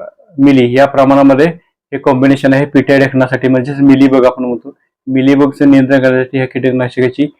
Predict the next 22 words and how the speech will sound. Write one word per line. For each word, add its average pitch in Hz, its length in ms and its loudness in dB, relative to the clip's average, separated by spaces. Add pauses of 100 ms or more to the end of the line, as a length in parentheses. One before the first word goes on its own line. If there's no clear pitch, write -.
(220)
सीआयबीआरसी 131 720 0
ने 151 100 4 (420)
आंबा 123 240 -2
पिकासाठी 127 520 -2
शिफारस 123 440 -2
केलेली 117 280 -4
आहे. 110 140 -6 (180)
आंबा 156 260 2
पिकासाठी 175 460 0
आणखी 139 400 0
एक 170 140 -2
कीटकनाशक 139 800 0
जे 156 100 2
सर्व 147 300 0
लोकांना 143 380 2
परिचित 131 400 -2
आहे, 127 140 2 (320)
असे 120 200 -12
एक 139 200 -16
कीटकनाशक 135 680 -2
शिफारस 127 480 -2
आहे, 127 200 -4